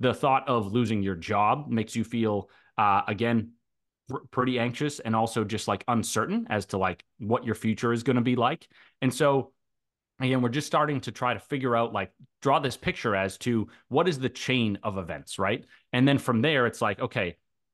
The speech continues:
what happened next? So if we talked, we talked about how we thought, how we feel, and then behavior, right? It's like behavior was maybe, um, you know, these feelings made me act in a certain way where,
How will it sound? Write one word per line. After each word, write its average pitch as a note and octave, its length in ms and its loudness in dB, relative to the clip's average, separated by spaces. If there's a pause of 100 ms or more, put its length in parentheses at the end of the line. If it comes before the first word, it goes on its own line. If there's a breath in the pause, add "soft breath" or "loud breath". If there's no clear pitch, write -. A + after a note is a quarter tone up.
(140)
what B2+ 220 0
happened A2 460 -2
next? G2 220 -2
So A2+ 100 4
if G2+ 100 -2
we A#2+ 80 2
talked, B2+ 320 -2
we A#2 120 -4
talked B2 280 -4
about B2 300 0
how A#2 160 2
we C3 100 2
thought, A#2+ 320 2
how A#2+ 140 -2
we A#2 100 -2
feel, A2+ 360 -4
and A2 140 -2
then G#2+ 220 0 (200 soft breath)
behavior, A2 500 0
right? G#2+ 200 4
It's C3 140 -2
like A#2 280 0 (220 soft breath)
behavior D3+ 400 2
was A2 180 2
maybe, A#2+ 560 0 (340 soft breath)
um, G#2 320 0
you A2+ 80 -4
know, G#2+ 100 -2
these A2 300 -2
feelings C3 520 2
made A2+ 300 0
me A#2+ 160 0
act A#2+ 240 -2
in A#2+ 100 -2
a A2+ 40 0
certain A#2 320 -4
way A2+ 160 2
where, G#2+ 320 2